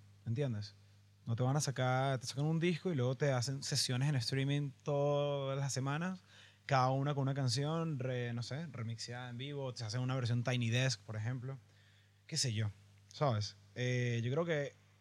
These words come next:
hay un abanico de posibilidades muy grande. Sé que hay muchos problemas en la industria en este momento, pero creo que también hay muchas oportunidades.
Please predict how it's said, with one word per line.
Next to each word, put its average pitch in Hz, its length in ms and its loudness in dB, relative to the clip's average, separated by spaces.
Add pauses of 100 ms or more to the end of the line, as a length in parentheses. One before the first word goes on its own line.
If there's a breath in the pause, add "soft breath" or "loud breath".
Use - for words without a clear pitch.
(100)
hay 143 80 0
un 180 100 2
abanico 143 320 0
de 170 80 -4
posibilidades 139 440 -2
muy 147 180 0
grande. 170 400 -4 (440 loud breath)
Sé 143 200 -2
que 151 80 0
hay 147 80 2
muchos 151 400 4
problemas 143 420 -2
en 151 60 0
la 147 80 2
industria 139 340 0
en 147 60 0
este 147 140 -4
momento, 143 380 -2
pero 123 140 -2
creo 120 160 -4
que 151 80 -2
también 123 220 -2
hay 131 80 -2
muchas 143 400 -4
oportunidades. 123 760 -2